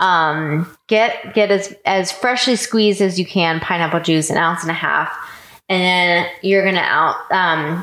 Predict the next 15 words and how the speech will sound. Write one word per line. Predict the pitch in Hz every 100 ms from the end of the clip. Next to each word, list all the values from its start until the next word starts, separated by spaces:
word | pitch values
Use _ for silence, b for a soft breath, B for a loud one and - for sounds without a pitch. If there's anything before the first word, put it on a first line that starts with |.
| - 180
add | 180 170 165
a | 170
half | - 202 214
an | -
ounce | 180 180 175 185 - -
of, | 175 170 170 156 - - - 180
uh, | 170 165
lime | 190 247 262
juice, | 262 269 262 -
also | - 196 214 202
fresh | - 196 196 -
squeeze | - 190 180
is | 180 175
the | -
best. | 180 180 - - -